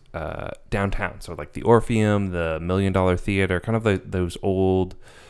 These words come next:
um, Movie Palace theaters that they do, like, summer screenings for.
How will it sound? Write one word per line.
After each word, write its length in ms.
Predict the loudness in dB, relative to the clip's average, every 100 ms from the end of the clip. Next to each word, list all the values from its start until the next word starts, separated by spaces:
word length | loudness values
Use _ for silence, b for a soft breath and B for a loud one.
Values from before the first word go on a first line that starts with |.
| B B -2
um, 240 | -2 2
Movie 300 | 4 6 4
Palace 440 | 2 -2 -4 -8
theaters 600 | -8 -6 -4 -6 -8 -12 -16 -12 -6
that 360 | -4 -6 -8 -6
they 180 | -2 0
do, 220 | 0 0
like, 180 | 0 -2
summer 320 | -2 0 0
screenings 460 | -2 -4 -4 -4
for. 440 | -6 -4 -2 -4